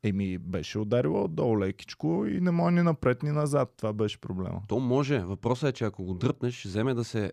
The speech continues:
Speaker 2: разкъса още и
Speaker 1: Е, да,
Speaker 2: цялата
Speaker 1: бе.
Speaker 2: тор да си ебе майката. Трябваше да му дадат, бате, да го дръпне това, да изтровиме всичко
Speaker 1: <laughs>
Speaker 2: и, и да стане много весело. Та, та за, а, за пътищата наистина караме като, като идиоти.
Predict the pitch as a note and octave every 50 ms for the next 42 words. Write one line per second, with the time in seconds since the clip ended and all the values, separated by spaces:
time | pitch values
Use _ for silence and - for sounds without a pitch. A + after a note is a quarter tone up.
0 | - - F2 F2+ - - - A#2 - - G#2+ F#2+ G2+ G2 - - - C3 D3+ G#2
1 | G2+ - - C3+ C#3 C#3 C3 C3 B2+ - - C3+ B2+ C3 C3 A#2+ - - B2 A#2
2 | B2+ B2 A#2+ A2 G#2+ - - - - - C3+ E3+ F3 D#3 D3 C3+ A#2+ A2 G2 G2+
3 | G2 G#2 A2 F#2+ D#2+ D#2 D#2 - E2+ E2+ E2+ D#2+ D#2+ E2 E2+ A2+ - - - -
4 | F#2 - - E2+ E2 - - - - - _ _ - E2+ F2 E2 D2 - - -
5 | - C#3+ D3+ D#3+ D#3 C#3 B2 A2 - - G2+ - - - - D3+ F#3+ - - -
6 | - - C3 - - - C3 - - _ _ _ _ _ - - F3 E3+ D3 -
7 | E3 C#3+ C#3 C3 - - C#3+ C3+ C3 C3 B2+ A#2+ A2 G#2 G#2+ G2 - F2+ - -
8 | A#2+ A2 F#2+ - - A#2 G#2+ G2 F#2+ G#2 G2+ G2 G2 F#2 - - - F#2 G2 G2+
9 | F2 C#2+ F2+ F2+ F#2+ - - D#3+ G3 F#3+ - - - A2+ G#2+ G#2+ B2+ - - A#3
10 | A3 - - G#3 G#3 G3+ G3 F3+ - - - - D3 C#3 - - - - - -
11 | - B2 A2 F#2+ F2 F#2+ G2 F2+ F2+ - - - _